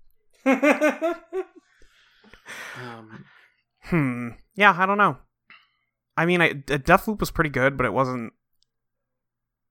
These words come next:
Speaker 1: the best game I played this year. Might be Loop Hero,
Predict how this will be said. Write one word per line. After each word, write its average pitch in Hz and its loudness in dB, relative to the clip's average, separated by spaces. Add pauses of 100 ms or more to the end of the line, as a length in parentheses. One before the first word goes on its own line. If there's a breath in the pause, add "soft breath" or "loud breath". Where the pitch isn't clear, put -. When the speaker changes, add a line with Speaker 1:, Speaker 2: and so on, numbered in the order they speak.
(180)
Speaker 1:
the 135 -8
best 127 -6
game 117 -6
I 117 -10
played 117 -8
this - -10
year. 80 -8 (2250)
Might 151 6
be 110 -6
Loop 117 -8
Hero, 92 -4